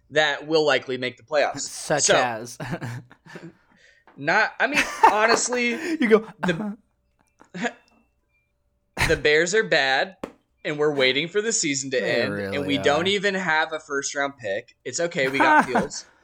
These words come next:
Speaker 1: And our first round pick went to the Giants, who are gonna have two top ten picks. And
Speaker 2: And
Speaker 1: the
Speaker 2: Russell
Speaker 1: Eagles
Speaker 2: Wilson.
Speaker 1: have three, maybe, and the Jets have two, I think. The, the top of the round is gonna be all a couple teams. So,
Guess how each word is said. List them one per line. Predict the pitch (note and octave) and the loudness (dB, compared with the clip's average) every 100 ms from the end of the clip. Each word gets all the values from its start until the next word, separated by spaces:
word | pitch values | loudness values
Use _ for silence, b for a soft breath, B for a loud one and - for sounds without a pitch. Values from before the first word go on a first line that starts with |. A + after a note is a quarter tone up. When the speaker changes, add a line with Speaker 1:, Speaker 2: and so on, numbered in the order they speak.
| b b b b _ _ F3 | b b b b _ _ 2
Speaker 1:
And | E3+ | 4
our | E3+ F#3+ | 4 2
first | G3+ G3+ G#3+ | 2 0 2
round | G3+ F#3 | 0 0
pick | D#3+ D#3 D3+ | 2 2 0
went | C#3+ C#3 | -6 -6
to | C3+ | -6
the | C3+ | -2
Giants, | C3+ D#3+ A2+ A#2+ - | 2 2 0 -4 -6
who | C3 | -4
are | B2 | -6
gonna | C3 A#2+ | -2 0
have | A#2+ A#2+ | 0 -2
two | - C3+ | -6 -10
top | C3+ C#3+ - | -6 -6 -6
ten | E3+ D#3+ | -8 -8
picks. | - - - - - | -10 -14 -8 -8 -6
And | B2 B2 B2 | -4 -2 -2
Speaker 2:
And | C3 | -2
Speaker 1:
the | |
Speaker 2:
Russell | B2+ C3+ B2+ | -4 -2 0
Speaker 1:
Eagles | C3 | 2
Speaker 2:
Wilson. | E3+ - F3+ | 2 2 0
Speaker 1:
have | F3+ - | -2 -6
three, | D#3+ C#3+ C#3+ F#3 - b b b - | -4 -2 -2 -4 -10 b b b -8
maybe, | A#2+ A#2 B2+ D3+ _ _ - | -6 -4 -6 -8 _ _ -6
and | C#3 C#3 C#3 B2+ | 0 2 0 0
the | C#3 | -4
Jets | C3 C#3 C#3 | 0 0 0
have | D3+ C3 - _ | -2 -2 -4 _
two, | - F3 G#2 | -10 -6 -6
I | D#2 | -8
think. | - - _ E3+ | -14 -20 _ 0
The, | E3+ E3+ | 0 2
the | F#3 | -2
top | - G3 G3+ | 2 2 2
of | G3 | 2
the | A3 | 2
round | F#3+ E3 F#3+ F3+ | 4 4 2 0
is | D3+ | -2
gonna | D#3+ D3+ | -4 -2
be | C#3 | -4
all | B2+ C#3+ C#3 | 4 4 4
a | |
couple | - B2+ G#2+ | 0 -8 -8
teams. | - G2+ C#2+ - - _ _ _ _ _ _ _ - | -14 -20 _ -20 -20 _ _ _ _ _ _ _ -18
So, | - - | -6 0